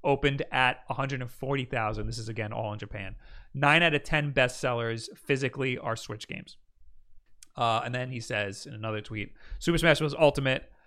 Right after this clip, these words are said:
has sold w-, three point four million units in Japan, which is the most a console game has sold in Japan in well over ten years.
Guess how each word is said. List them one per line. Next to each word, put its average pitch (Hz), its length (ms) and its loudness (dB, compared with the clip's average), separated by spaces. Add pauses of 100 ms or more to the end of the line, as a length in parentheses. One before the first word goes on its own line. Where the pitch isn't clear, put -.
(120)
has 131 500 4
sold 131 600 4
w-, 131 440 -4
three 156 320 0
point 143 340 0
four 139 240 4
million 131 400 0
units 127 300 -8
in 123 160 -8
Japan, 135 480 -4
which 127 220 -6
is 127 260 -6
the 127 160 -4
most 123 560 -4 (140)
a - 80 -6
console 127 380 -4
game 117 340 -6
has 113 160 -6
sold 120 360 -4
in 120 100 -6
Japan 113 440 -4
in 110 220 -6
well 165 260 4
over 131 400 -4 (160)
ten 143 380 0
years. 165 560 2